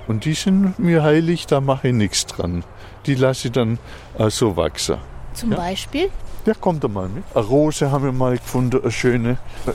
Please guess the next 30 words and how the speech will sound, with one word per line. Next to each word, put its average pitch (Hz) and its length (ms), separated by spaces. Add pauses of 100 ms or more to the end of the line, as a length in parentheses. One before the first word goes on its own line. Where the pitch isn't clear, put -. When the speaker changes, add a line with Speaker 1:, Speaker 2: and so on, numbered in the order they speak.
(100)
Speaker 1:
sind 120 260
so 120 140
kleine, 120 500 (380)
so 117 80 (460)
Dickblattgewächse. 104 760 (300)
Ja? 127 240 (720)
Und 123 420 (220)
die 147 260
sind 226 320
immer 208 300
wieder 214 240
mal 185 260
da. 151 320 (720)
Und 165 160
die 175 80
respektiere 156 880
ich, 190 120
die 180 240 (160)
lasse 170 320
ich - 40
einfach 165 320
so 143 260
wachsen. 156 420 (520)
Da 165 100
mache 151 300
ich 147 80
nicht 156 160
viel 151 220
ran. 107 280 (520)
Da, 240 140